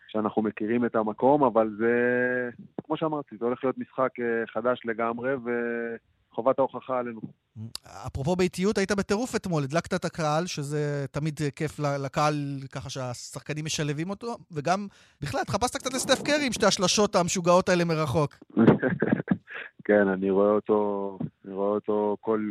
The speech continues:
Speaker 1: כל בוקר בתקצירים, והוא
Speaker 2: <laughs>
Speaker 1: מ-, הוא נותן לי הרבה השראה.
Speaker 2: וואלה, טוב, אז זה, זה, זה היה נראה טוב, אה, ב-, במשחק הזה.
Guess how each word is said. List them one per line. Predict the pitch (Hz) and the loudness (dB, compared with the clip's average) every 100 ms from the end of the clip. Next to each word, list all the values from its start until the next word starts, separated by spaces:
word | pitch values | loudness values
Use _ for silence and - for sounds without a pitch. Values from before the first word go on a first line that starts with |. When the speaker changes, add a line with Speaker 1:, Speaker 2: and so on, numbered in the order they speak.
| - | -2
Speaker 1:
כל | 117 113 | 2 2
בוקר | 117 - 107 | 2 -2 -6
בתקצירים, | 107 - - 107 110 120 | -6 -6 -8 -6 -6 -6
והוא | 101 101 101 98 98 110 120 - 101 | -6 -6 -6 -8 -8 -8 -12 -12 -8
Speaker 2:
<laughs> | |
Speaker 1:
מ-, | 101 - | -8 -8
הוא | 104 104 104 | -2 0 0
נותן | 104 104 110 | -2 0 2
לי | 107 | 2
הרבה | 104 104 | 2 0
השראה. | 107 104 98 - _ | 0 -4 -6 -8 _
Speaker 2:
וואלה, | 127 123 131 120 - | -10 -4 -2 -4 -4
טוב, | - 208 | -4 -2
אז | 131 | -4
זה, | 131 | -6
זה, | 123 127 | -6 -4
זה | 131 | -2
היה | 147 | 0
נראה | 160 170 | 0 0
טוב, | 175 156 139 | 0 0 -2
אה, | 131 127 | -2 -2
ב-, | 131 123 | -4 -4
במשחק | 131 131 - - | -4 -4 -8 -6
הזה. | 123 | -6